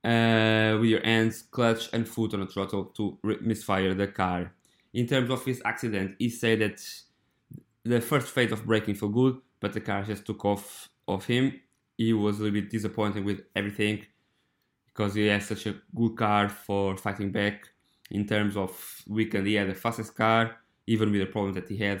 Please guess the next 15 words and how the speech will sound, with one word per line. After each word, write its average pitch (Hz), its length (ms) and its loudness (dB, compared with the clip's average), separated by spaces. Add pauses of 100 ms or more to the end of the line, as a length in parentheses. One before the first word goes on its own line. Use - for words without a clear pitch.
(120)
Porsche 101 380 -2
only 101 200 0
take 92 260 -2
it, - 200 -8 (580)
uh, 92 200 0
strategy 98 440 -4
of 90 180 -4
no 95 160 0
tire, 95 420 -2
as 98 180 -2
we 78 200 -4
already 90 260 -2
speak - 300 -4
about 117 300 2
it, 117 160 -6